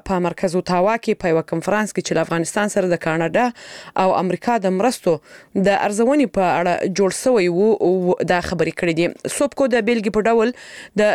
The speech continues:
ریموټ یا د افغان ش-، د پروموټ یا د افغان ښځو د ظرفیتونو د لوړولو د پروژې یادونه کړې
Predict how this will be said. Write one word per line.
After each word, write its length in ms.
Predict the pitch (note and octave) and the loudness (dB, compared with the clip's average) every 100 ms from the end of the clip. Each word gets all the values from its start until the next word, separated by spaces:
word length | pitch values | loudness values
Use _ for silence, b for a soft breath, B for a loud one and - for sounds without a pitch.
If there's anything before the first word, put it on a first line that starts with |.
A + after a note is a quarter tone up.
| E3+ | 2
ریموټ 340 | A3+ B3 B3+ | 2 2 2
یا 80 | A#3 | 0
د 60 | G#3+ | 2
افغان 360 | G3 G#3 A#3 | 0 2 0
ش-، 120 | A3+ G#3+ G3 | 0 0 2
د 120 | G3 G#3 G#3 - C3 - - | 4 2 2 0 -4 -6 -2
پروموټ 520 | A3 A3 C#4+ G3 - - B B B - | 2 4 2 0 -6 -20 B B B 0
یا 200 | G3+ G3+ | 2 2
د 100 | F#3 F#3 - | 2 2 0
افغان 400 | G3 A#3+ C4+ C4 | -2 0 0 0
ښځو 680 | G3 - G#3+ A#3+ A#3+ - | -2 -2 0 2 2 2
د 340 | F#3+ F#3+ F3+ F#3 | 2 2 2 2
ظرفیتونو 580 | F3+ F3+ A3 G3+ C#4 A3 | 0 -2 -2 2 2 2
د 100 | G3 | 2
لوړولو 760 | F#3+ F#3+ F#3+ B3 A3+ A3 - | 2 2 4 4 4 2 2
د 180 | F#3+ F#3 - | 0 0 0
پروژې 380 | F3 F3+ F3 G#3+ E3+ | -2 0 2 2 2
یادونه 380 | F3 F3+ G#3+ B3 | 2 2 2 0
کړې 240 | A#3 A#3 | 0 -2